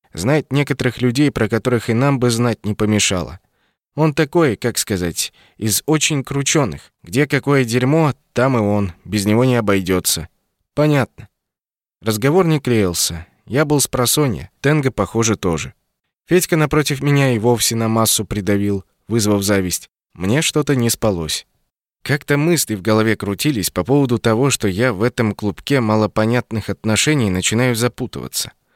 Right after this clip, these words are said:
Всплывет хоть какое-то мое участие в этой экспедиции. Сальцево для меня тоже навсегда отрезанным окажется.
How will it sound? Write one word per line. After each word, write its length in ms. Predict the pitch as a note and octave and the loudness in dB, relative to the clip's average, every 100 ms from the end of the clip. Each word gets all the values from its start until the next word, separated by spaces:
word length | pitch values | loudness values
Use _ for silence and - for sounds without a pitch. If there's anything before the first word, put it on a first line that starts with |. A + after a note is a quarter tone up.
| _ _ | _ _
Всплывет 520 | - - A2 C3 F#3 | -8 0 2 4 2
хоть 240 | - C3 - | 0 -4 -2
какое-то 540 | B2 - B2+ A2 A#2 | -2 0 2 2 2
мое 320 | A2 A2+ A2+ | 2 2 2
участие 560 | G#2+ G2+ A#2+ G2 - G2+ | 2 2 0 0 -2 -2
в 80 | F#2+ | 0
этой 260 | G#2 G#2+ - | 0 -2 -2
экспедиции. 880 | A2 - A2+ G2 F#2+ - E2 D2 _ _ _ _ _ | -4 -4 -4 -4 -6 -6 -8 -10 _ _ _ _ _
Сальцево 500 | - D3 C#3+ - C3 | -2 0 2 0 -2
для 140 | B2+ B2+ | 0 2
меня 220 | C3 B2+ | 2 2
тоже 280 | E3 D3 G2+ | 2 2 0
навсегда 480 | F#2 - G2 G2 G2 | 0 -2 -2 -2 -2
отрезанным 480 | - G#2 F2+ F2 | 0 -2 0 -2
окажется. 600 | F2+ - F#2 C2+ - - | -4 -2 -4 -4 -10 -12